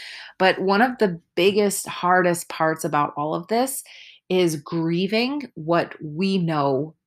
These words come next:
our children are missing out on. I think that is really hard. It's hard, but it's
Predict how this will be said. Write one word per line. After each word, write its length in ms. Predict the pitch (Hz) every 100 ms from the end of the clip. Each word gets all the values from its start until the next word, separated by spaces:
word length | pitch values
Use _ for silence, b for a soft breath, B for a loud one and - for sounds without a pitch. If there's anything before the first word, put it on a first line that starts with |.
| -
our 240 | 151 151
children 480 | 151 - 143 131 139
are 120 | 131
missing 380 | 143 123 - 107
out 180 | 104 101
on. 360 | 95 65 175 - -
I 60 |
think 280 | 170 208 165
that 360 | 170 151 156 -
is 500 | 147 143 135 143 - - B B B B B
really 400 | - 175 196 202
hard. 480 | 175 151 151 156 190 -
It's 140 | 208
hard, 580 | - 208 214 285 415 320
but 100 | 226
it's 160 | 214